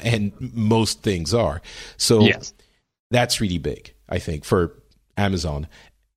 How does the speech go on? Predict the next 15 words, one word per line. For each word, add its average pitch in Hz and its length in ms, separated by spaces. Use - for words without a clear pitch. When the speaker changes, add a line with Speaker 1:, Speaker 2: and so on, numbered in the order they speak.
Speaker 1:
And, 143 240
and 151 160
it 160 220
also 196 360
brings 131 440
in 131 180
a 113 80
huge 269 480
influx 110 680
of 101 480
supporters 127 920
to 107 340
Twitch, - 680
uh, 98 400
streamers. 80 680